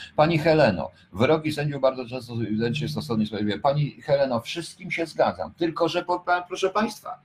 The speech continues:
jak dojdzie do tego reforma Ziobry, to wyroki sądowe będą tak kuriozalne.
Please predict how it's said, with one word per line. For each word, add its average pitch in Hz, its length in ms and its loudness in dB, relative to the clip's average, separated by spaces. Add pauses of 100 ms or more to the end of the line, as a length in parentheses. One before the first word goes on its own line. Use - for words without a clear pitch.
(420)
jak 135 220 4
dojdzie 208 320 6
do 160 140 8
tego 160 300 4
reforma 160 440 4
Ziobry, 151 340 2
to 160 120 2
wyroki 156 380 0
sądowe 151 460 0
będą 160 340 0
tak 214 320 0
kuriozalne. 92 800 -4